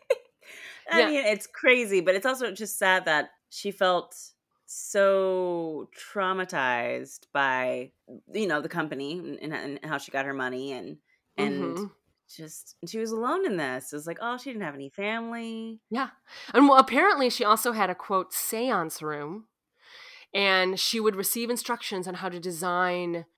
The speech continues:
Speaker 2: the interior this way. Uh, and there was an article in a San Francisco paper later that said, "The seance room,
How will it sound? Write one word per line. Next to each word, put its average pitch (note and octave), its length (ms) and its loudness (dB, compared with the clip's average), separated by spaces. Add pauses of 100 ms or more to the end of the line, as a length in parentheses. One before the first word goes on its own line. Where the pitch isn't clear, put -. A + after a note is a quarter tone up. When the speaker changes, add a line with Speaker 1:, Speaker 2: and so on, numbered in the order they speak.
Speaker 2:
the F#3+ 120 -2
interior F3+ 520 -2
this D#3 300 -10
way. - 420 -14 (480)
Uh, E3+ 240 8
and G#3+ 120 2
there G3+ 80 4
was G3 120 0
an G3+ 60 -2
article G#3+ 580 4
in F#3 100 0
a F#3+ 60 0
San F#3 240 0
Francisco F3+ 340 -6
paper F3 340 -6
later E3 240 -2
that D#3 160 -10
said, D#3 180 -12
"The F#3 60 -4
seance G3+ 560 -2
room, D#3 360 -4